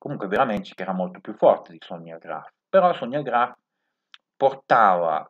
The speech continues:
nell'ambiente scacchistico una sorta di tocco artistico, era molto naif, molto, con questo atteggiamento un po', sempre con la sigaretta in bocca, era un'accanita fumatrice,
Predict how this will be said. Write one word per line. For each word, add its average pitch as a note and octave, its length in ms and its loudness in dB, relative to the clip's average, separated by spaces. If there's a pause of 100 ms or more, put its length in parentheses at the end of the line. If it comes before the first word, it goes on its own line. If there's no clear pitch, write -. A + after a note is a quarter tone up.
nell'ambiente A2 540 -6
scacchistico G#2+ 1000 -6 (540)
una A#2+ 280 -8
sorta A2 460 -4
di G2 200 -14
tocco - 320 -8
artistico, - 760 -18 (480)
era F#2+ 120 -10
molto A#2 320 -6
naif, G2+ 480 -4 (300)
molto, G2 1000 -2
con F#2 160 -10
questo - 260 -14
atteggiamento G2 960 -8
un F2+ 80 -12 (100)
po', F#2+ 400 0 (800)
sempre A2 220 -10
con G#2+ 120 -4
la G2 80 -2
sigaretta F#2+ 540 -4
in F#2 80 -6
bocca, - 320 4
era E2 200 -8
un'accanita G2 560 -6
fumatrice, F#2+ 840 -10